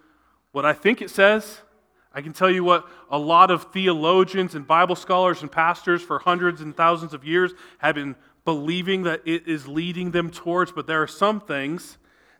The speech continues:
that are just not going to be fully clear to us because you cannot teach the book of Revelation as a historical document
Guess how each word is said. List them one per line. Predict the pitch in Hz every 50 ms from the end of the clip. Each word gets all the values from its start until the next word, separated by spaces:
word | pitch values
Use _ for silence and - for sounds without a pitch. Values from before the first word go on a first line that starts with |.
| _ -
that | 139 151
are | 160 156
just | - 165 156 -
not | 151 151 156 175 175 170
going | - 156 156 151 147
to | - 147
be | 127 139 131
fully | - - _ - 147 143 143 143 139 131
clear | 135 - - 147 139 139 143 131
to | - - 139 127
us | 123 120 - - - - _ _ _ _ _ _ _ _ _ _
because | - 143 143 - 165 170 165 165 160 131 147
you | 156 151
cannot | - - - 180 190 202 208 208 190 208
teach | - - 190 185 170 - -
the | - 160
book | - 180 165 - -
of | 151 135
Revelation | 156 156 147 143 139 151 160 165 165 - - 139 127 123 131 131 _ _ _ _ _ _ _ _ _
as | - 135 139 135 131
a | 139
historical | 123 - 143 135 - - - - - 151 147 165 160 160 151 - - 151
document | 135 113 147 135 135 147 - - - 120 113 107 107